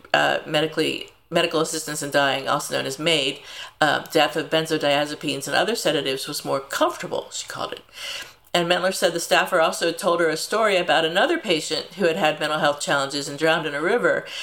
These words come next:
and the, the staffer talked about her relief that the patient had passed away given her struggles, which I think is appalling. I mean, A, you shouldn't be talking about your other patients like that, and B, you, you're saying that you're relieved that your patient who's struggling is dead?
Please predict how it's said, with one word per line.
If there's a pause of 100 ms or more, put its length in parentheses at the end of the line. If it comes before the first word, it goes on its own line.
(180)
and
the,
the
staffer
talked
about
her
relief
that
the
patient
had
passed
away
given
her
struggles,
which
I
think
is
appalling.
I
mean,
A,
you
shouldn't
be
talking
about
your
other
patients
like
that,
and (100)
B, (500)
you,
you're
saying
that
you're
relieved
that
your
patient
who's
struggling
is
dead?